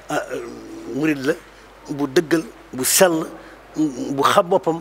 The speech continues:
xam li mu am, xam fi mu bokk, xam li mu yor, xam li mu bëgg, xam fu mu jëm. Lii rek mooy Sëñ Mokhtar. Ah, ah, loolu wax naa ko boo nekkul, moom laa si wàcc yow tey rek. Kon nag, noo ngi sant bu baax, ah, Diagne, te ñaan itam nag ci barke Cheikh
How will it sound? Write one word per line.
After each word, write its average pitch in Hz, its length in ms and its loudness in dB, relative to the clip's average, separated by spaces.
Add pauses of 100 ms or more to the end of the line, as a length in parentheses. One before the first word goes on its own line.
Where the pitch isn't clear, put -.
(320)
xam 214 280 2
li 190 100 4
mu 180 140 4
am, 151 180 4 (380)
xam 214 200 6
fi 202 120 -2
mu 185 80 0
bokk, 165 300 2 (180)
xam 214 160 6
li 208 80 2
mu 190 140 6
yor, 151 180 2 (200)
xam 208 140 4
li 214 80 -2
mu 202 80 -2
bëgg, 180 120 2
xam 196 160 4
fu 165 100 0
mu 180 80 4
jëm. 143 160 -4 (340)
Lii 160 140 4
rek 156 120 2
mooy 156 140 2
Sëñ 143 120 -2
Mokhtar. - 300 -2 (480)
Ah, - 40 -6
ah, 143 960 -8
loolu 143 260 2
wax 143 140 2
naa 135 100 4
ko 131 60 -4
boo 131 140 0
nekkul, - 280 -2 (340)
moom 175 140 4
laa 156 80 2
si - 80 -2
wàcc 131 200 0
yow 113 180 -6
tey - 160 -10
rek. - 100 -12 (380)
Kon 151 160 0
nag, 139 140 0
noo 143 100 2
ngi 131 100 -2
sant 131 140 -6
bu 123 60 -6
baax, 160 180 2 (160)
ah, - 60 -2 (320)
Diagne, 131 240 0 (420)
te - 60 4 (120)
ñaan 143 240 4
itam 165 260 2
nag 151 120 2
ci 175 100 -8
barke 175 240 0
Cheikh 139 160 -6